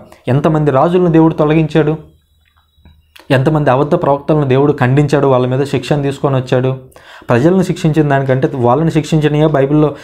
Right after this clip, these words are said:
సంఘటనలు, పాత నిబంధనలు మొత్తం అవే ఉన్నాయి. కొత్త నిబంధనలోకి వస్తే యేసుక్రీస్తు చేసింది కూడా అదే. పరిసయ్యుల్ని, శాస్త్రుల్ని, ఆ, తర్వాత సద్దుసీయుల్ని, ధర్మశాస్త్ర ఉపదేశకుల్ని ఎవరిని వదలలేదు, అందరిని వాయించుకుంటూ వెళ్ళిపోయాడు ఎక్కడ దొరికితే అక్కడ. ఎందుకంటే వాళ్ళు ఏం చేస్తున్నారంట,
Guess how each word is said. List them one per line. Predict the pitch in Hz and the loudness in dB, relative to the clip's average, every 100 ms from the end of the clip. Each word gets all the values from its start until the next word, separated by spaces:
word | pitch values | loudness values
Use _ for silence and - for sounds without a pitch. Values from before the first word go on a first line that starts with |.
| - | -12
సంఘటనలు, | - 120 151 156 131 | -6 -2 0 0 0
పాత | 123 135 | 0 -2
నిబంధనలు | 147 143 143 139 | -2 -2 -2 0
మొత్తం | 131 135 - 165 | 0 -2 -2 0
అవే | 147 | 2
ఉన్నాయి. | 143 123 107 110 - - | 0 0 -2 -6 -12 -6
కొత్త | 127 156 | -4 0
నిబంధనలోకి | 160 156 151 147 | 0 2 2 0
వస్తే | 139 139 135 | 0 0 0
యేసుక్రీస్తు | 131 143 143 - 135 | 0 -4 -8 -6 -2
చేసింది | 135 143 139 | -2 -2 0
కూడా | 147 | 2
అదే. | 123 107 - - - | 2 -2 -8 -12 -4
పరిసయ్యుల్ని, | 120 147 143 135 123 | -2 2 2 2 -2
శాస్త్రుల్ని, | 127 135 135 139 135 131 117 117 - - | 0 -2 0 -2 0 0 0 -4 -12 -2
ఆ, | 123 113 113 117 | 0 2 2 0
తర్వాత | 117 117 | 0 0
సద్దుసీయుల్ని, | 113 123 131 135 143 135 135 135 | -2 -2 -2 0 2 2 0 0
ధర్మశాస్త్ర | 113 120 131 143 135 127 | -2 -2 -2 -2 -2 -2
ఉపదేశకుల్ని | 135 139 139 143 135 139 135 - - - | 0 0 -2 0 0 0 -4 -8 -10 -2
ఎవరిని | 120 165 180 | 0 2 2
వదలలేదు, | 160 139 127 113 | 0 2 0 0
అందరిని | 117 151 170 | 0 2 2
వాయించుకుంటూ | 139 131 160 - 170 147 | 2 2 0 0 0 0
వెళ్ళిపోయాడు | 123 117 113 113 | 0 0 0 0
ఎక్కడ | 110 127 | 0 0
దొరికితే | 117 123 - | 0 0 -2
అక్కడ. | 135 104 98 - _ _ _ - - - | -4 -4 -10 -14 _ _ _ -20 -10 -2
ఎందుకంటే | 151 208 190 180 | 0 2 2 2
వాళ్ళు | 139 139 135 | 2 2 2
ఏం | 156 175 | 2 4
చేస్తున్నారంట, | 170 170 156 143 139 131 127 | 0 0 0 0 0 0 0